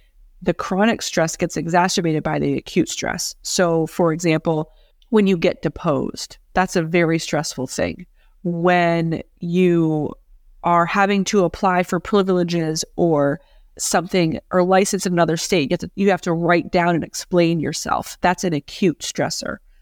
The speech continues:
Obviously, going to court is an acute stressor. All of these things are on top of the chronic stress that knowing you have a lawsuit pending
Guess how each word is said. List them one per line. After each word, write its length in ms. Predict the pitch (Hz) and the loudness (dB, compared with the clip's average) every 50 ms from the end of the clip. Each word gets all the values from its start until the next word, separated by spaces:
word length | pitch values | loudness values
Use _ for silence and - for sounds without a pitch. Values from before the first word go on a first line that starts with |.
| _ _ _ - | _ _ _ 2
Obviously, 400 | 185 185 185 196 190 - - 190 | 4 4 4 2 0 0 0 2
going 240 | 175 185 180 180 175 | 4 4 4 4 2
to 60 | 156 | 0
court 340 | - - - - 170 131 - | -4 -4 0 0 0 0 0
is 140 | - 165 165 | -2 -4 -2
an 80 | 156 156 | -2 -2
acute 420 | 160 - - - - 185 160 - | -4 -4 -4 0 0 0 0 -2
stressor. 520 | - - - - 131 156 - - - - - - - | -6 -6 -4 -2 -2 -2 -2 -4 -4 -4 -6 -4 0
All 220 | - 175 180 190 190 | 2 2 4 4 2
of 120 | 185 170 | 0 0
these 260 | 180 160 165 - - | -2 -4 -6 -8 -4
things 480 | - 285 330 285 226 202 190 196 214 - _ _ _ _ _ _ _ _ - | -2 0 2 2 2 0 0 -2 -6 -8 _ _ _ _ _ _ _ _ 2
are 260 | 185 185 151 - - - _ _ _ _ _ - - _ _ _ _ _ _ _ _ _ _ - | 2 2 2 0 -4 -12 _ _ _ _ _ -20 -20 _ _ _ _ _ _ _ _ _ _ 0
on 180 | 185 185 180 170 | 2 2 2 0
top 400 | - - - - 214 220 - - | -2 -4 0 2 2 2 2 2
of 140 | 185 160 | 0 0
the 100 | 175 165 | 0 -4
chronic 540 | - - - - - 185 190 196 185 - - | -6 -6 -6 -4 0 2 2 2 2 0 -2
stress 520 | - - - - 160 160 190 247 - - - | -6 -6 -2 2 2 2 2 2 -2 -4 -2
that 240 | - 175 156 - - _ _ _ _ _ - | 0 0 0 0 -4 _ _ _ _ _ -4
knowing 360 | 170 175 190 202 214 208 185 | 0 2 2 4 2 2 2
you 80 | 175 175 | -2 -4
have 200 | - - 180 165 | -2 0 0 0
a 60 | 156 | 0
lawsuit 580 | 143 139 143 147 151 165 - - - - - - | 0 0 0 0 0 0 -2 -2 -4 -4 -6 -8
pending 480 | - - - 151 151 175 202 220 233 | -10 -8 -6 -2 0 2 4 4 4